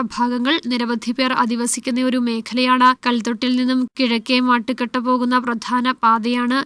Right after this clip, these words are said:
നിലവിൽ തകർന്ന് ഗതാഗത, കാൽനടയാത്ര അതിദുഷ്കരമായി മാറിയിരിക്കുന്നത്. ഈ റോഡിന്റെ വിവിധ ഭാഗങ്ങൾ തകർന്ന് വലിയ കുഴികൾ രൂപപ്പെട്ട് കിടക്കുകയാണ്. ചെറുവാഹനങ്ങൾ വളരെ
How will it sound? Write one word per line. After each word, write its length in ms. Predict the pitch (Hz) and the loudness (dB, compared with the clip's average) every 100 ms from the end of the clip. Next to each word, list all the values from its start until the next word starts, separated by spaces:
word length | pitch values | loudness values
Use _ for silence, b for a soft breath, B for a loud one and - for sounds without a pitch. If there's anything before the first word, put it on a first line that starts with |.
| - | 0
നിലവിൽ 300 | 240 233 262 247 | 2 2 2 2
തകർന്ന് 380 | 233 233 247 254 233 | 2 2 0 0 2
ഗതാഗത, 420 | 233 233 233 240 262 - - 247 | 4 4 4 4 4 4 4 8
കാൽനടയാത്ര 720 | 240 240 240 247 247 240 247 254 - | 8 8 2 4 4 6 8 8 8
അതിദുഷ്കരമായി 880 | 233 247 247 - - 247 254 247 254 - 240 | 2 2 -2 -2 -2 0 2 2 2 -2 -2
മാറിയിരിക്കുന്നത്. 680 | 233 233 226 214 233 240 294 339 311 | 0 0 -2 -2 -2 4 4 4 2
ഈ 0 | 339 349 | 2 4
റോഡിന്റെ 360 | 349 330 370 330 - | 2 2 2 0 0
വിവിധ 400 | 254 240 226 302 311 - | -2 -2 0 0 0 4
ഭാഗങ്ങൾ 480 | 247 247 262 285 311 302 - | 6 6 4 2 2 0 2
തകർന്ന് 360 | 254 233 254 294 269 | 2 4 2 2 4
വലിയ 180 | 247 277 277 | 4 4 4
കുഴികൾ 320 | 269 269 277 233 | 2 2 2 2
രൂപപ്പെട്ട് 380 | 226 226 240 247 233 | 0 -2 -2 -2 -2
കിടക്കുകയാണ്. 600 | 233 240 240 240 240 294 - | -4 -2 0 2 2 2 0
ചെറുവാഹനങ്ങൾ 720 | 262 240 240 233 247 247 247 247 | -4 2 4 4 2 -2 -2 -2
വളരെ 240 | 240 226 | -2 -2